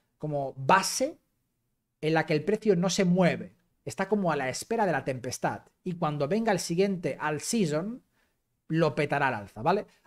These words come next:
Así que para Tron considero que las zonas para acumular Tron son la zona de mínimos, aquí, aquí, aquí, aquí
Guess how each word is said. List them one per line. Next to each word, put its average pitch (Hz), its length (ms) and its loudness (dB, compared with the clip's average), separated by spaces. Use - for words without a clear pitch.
Así 143 180 -2
que 208 120 4
para 175 260 6
Tron 233 220 4
considero 180 420 0
que 160 80 -2
las 131 180 -4
zonas 214 240 0
para 147 360 0
acumular 143 680 2
Tron 220 380 0
son 220 220 6
la 202 100 10
zona 214 200 2
de 160 100 8
mínimos, 113 600 -6
aquí, 208 600 0
aquí, 214 640 2
aquí, 202 600 2
aquí 214 540 2